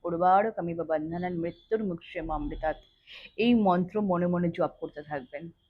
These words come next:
এবারে য-, যদি আপনি ষোলো সোমবারে ব্রত করেন, তাহলে অবশ্যই সংকল্প গ্রহণ করতে হবে। আর যদি আপনি শ্রাবণ মাসে চার দিনই করবেন, তাহলেও কিন্তু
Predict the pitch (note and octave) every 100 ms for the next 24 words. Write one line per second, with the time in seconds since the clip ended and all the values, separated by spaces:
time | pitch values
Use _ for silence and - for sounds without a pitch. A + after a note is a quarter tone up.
0 | _ _ - - A#3+ D#4+ B3+ A#3 G#3+ A3
1 | B3 B3 B3+ - B3+ C#4 C#4+ D#4 C#4 C#4+
2 | C#4+ G3 E3+ E3 F3+ G3 F3 C#3+ G#3 D#4
3 | _ _ _ A3 G#3 A#3 A#3 - E3+ F#3+
4 | - C4 - B3 A#3 B3 B3+ B3 A#3 B3+
5 | B3+ C4 C4 C4 B3+ E4 - - - A3+
6 | B3+ D#4+ F#4+ F#4+ F#4 - - D3+ G3 B3
7 | C4+ C#4+ D4 A3+ D#3 D3+ A3+ D4 D#4 E3+
8 | D3 A3 C4+ _ _ _ _ _ - A3+
9 | A3 D4+ G#4 - A#3 F3+